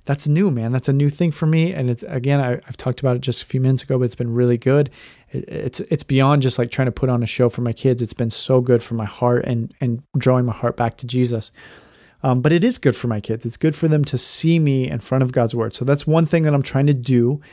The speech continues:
that, like, kind of, like, building a memorial, something that they could see and they would say, "Why does daddy always do this?"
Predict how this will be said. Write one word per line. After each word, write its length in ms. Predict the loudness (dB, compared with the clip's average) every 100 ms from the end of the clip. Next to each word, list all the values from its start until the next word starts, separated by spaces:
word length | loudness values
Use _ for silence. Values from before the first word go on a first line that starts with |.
| -12
that, 180 | -8 -8
like, 200 | -6 -8
kind 160 | -4 -2
of, 80 | 0
like, 240 | 0 0
building 300 | -2 0 2
a 40 | 0
memorial, 400 | 0 0 0 -2
something 340 | -2 -2 -2
that 120 | -2
they 80 | -4
could 160 | -4 -4
see 340 | -2 0 2
and 80 | 2
they 60 |
would 140 | -2 -2
say, 120 | -4
"Why 240 | -2 0
does 220 | 0 0 0
daddy 340 | -2 2 2
always 460 | 2 0 0 -2 -2
do 160 | -2
this?" 320 | -2 -6 -14